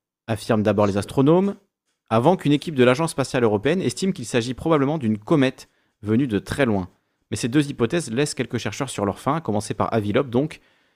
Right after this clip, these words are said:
directeur de l'Institut de l'I T C. Euh, selon lui, ces hypothèses ne permettent pas d'expliquer l'accélération de ce corps céleste, ni sa forme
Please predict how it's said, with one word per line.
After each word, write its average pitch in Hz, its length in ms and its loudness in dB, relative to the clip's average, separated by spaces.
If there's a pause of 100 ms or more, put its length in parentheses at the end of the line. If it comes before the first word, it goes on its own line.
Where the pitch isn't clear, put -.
(140)
directeur 120 260 0
de 117 60 2
l'Institut 113 320 -2
de 113 100 -2
l'I 104 120 -2
T 104 140 -4
C. 139 420 0 (260)
Euh, 95 280 -2
selon 120 300 0
lui, 135 100 2
ces 107 200 -4
hypothèses 113 320 0
ne 113 60 0
permettent 101 320 -2
pas 151 140 2
d'expliquer 113 720 -4 (260)
l'accélération 123 600 -2
de 123 60 -4
ce - 140 -8
corps 110 180 -8
céleste, 127 300 -4
ni 127 80 0
sa 104 120 -2
forme 131 220 -2